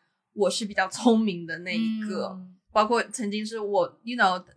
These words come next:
Speaker 1: 我应该曾经提过吧，就是在苹果还可以越狱那段时间，
Speaker 2: 嗯。
Speaker 1: 是我在帮男生越狱的那一 pod，
Speaker 2: <laughs>
Speaker 1: iTouch。
Speaker 2: 对，对，对。
Speaker 1: 所以很难说，包括我大学时候第一个男朋友，当时是因为我在教他怎么 Photoshop。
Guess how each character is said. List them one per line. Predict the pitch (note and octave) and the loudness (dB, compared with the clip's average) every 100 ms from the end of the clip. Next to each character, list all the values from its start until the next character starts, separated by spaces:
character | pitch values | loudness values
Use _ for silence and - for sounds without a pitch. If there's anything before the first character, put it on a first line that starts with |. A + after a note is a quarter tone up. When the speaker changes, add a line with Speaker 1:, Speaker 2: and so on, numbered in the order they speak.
| G3+ - _ _ | -14 -14 _ _
Speaker 1:
我 | A3 A#3 | -2 4
应 | |
该 | C#4+ | 4
曾 | D4+ C#4 | 4 0
经 | C4 | -4
提 | - C#4 | -4 -6
过 | F#3 B3+ | 6 6
吧， | A3+ F3 | 10 6
就 | F3+ | 6
是 | A3+ | -4
在 | A#3+ A3 | 0 0
苹 | A3 G3 | 0 -4
果 | G3+ | 2
还 | F#3+ | 2
可 | A3 | 2
以 | G3+ | -2
越 | G#3 A#3+ | 2 0
狱 | A3 A3+ | 0 -2
那 | A3 | 2
段 | G3 | 2
时 | G#3 F#3+ | 0 -12
间， | - G3 F#3+ G#3+ | -6 -4 -4 -2
Speaker 2:
嗯。 | A3 G#3 | -2 0
Speaker 1:
是 | G3+ C4 | -2 0
我 | B3 F#3+ | 6 6
在 | F3 G#3+ | 8 4
帮 | G#3 G3 B3+ | 6 6 6
男 | D#4 G#3 | 4 2
生 | G#3 - B3 | 0 2 0
越 | C4+ D4+ B3 | 4 6 6
狱 | B3+ | 8
的 | D4+ A#4+ A4+ A4+ C5+ B4+ C#5 B4 B4 | 6 6 8 6 6 2 2 0 2
那 | |
一 | A4 A4+ _ | 2 0 _
pod， | D4 D#3 G#3 A3 - | 2 4 2 -4 -4
Speaker 2:
<laughs> | G4 - | -4 2
Speaker 1:
iTouch。 | B3+ C4 B3+ - C4+ C3+ G3+ - - - | 4 4 2 4 4 4 -2 -4 -8 0
Speaker 2:
对， | B3+ B3 | 2 4
对， | A3+ A3+ G#3+ | 2 -2 -2
对。 | G#3 | 2
Speaker 1:
所 | G#4 | 6
以 | A#4 | 8
很 | - C4 | 6 4
难 | A#3 A#3+ | 0 0
说， | D4+ D4 D#4 C#4 | -2 -2 -2 -4
包 | - E4+ | 2 4
括 | G4 | 4
我 | D4 G#3+ - | 2 -2 2
大 | G4+ - | 4 6
学 | E4+ - D4 E4+ | 4 4 4 4
时 | G4+ | 4
候 | G4 E4+ - | 6 4 2
第 | F4+ E4+ | -2 -2
一 | D4+ | 2
个 | - D#4 | 6 6
男 | C4 B3 | 6 2
朋 | C4+ A#3 B3+ | 0 -2 0
友， | C#4+ - - - - - | -2 -2 -4 -6 -6 2
当 | E4+ G#4+ | 6 6
时 | F4+ | 6
是 | E4 | 2
因 | E4 | 4
为 | |
我 | C4+ | 4
在 | G#3 C4+ | 4 2
教 | C4+ C4+ | 2 0
他 | D4+ D#4+ | 4 2
怎 | D4+ A#3+ | 2 -2
么 | A3 | -4
Photoshop。 | - E4+ D4 C#4+ F#4+ C4+ | 2 2 2 2 2 2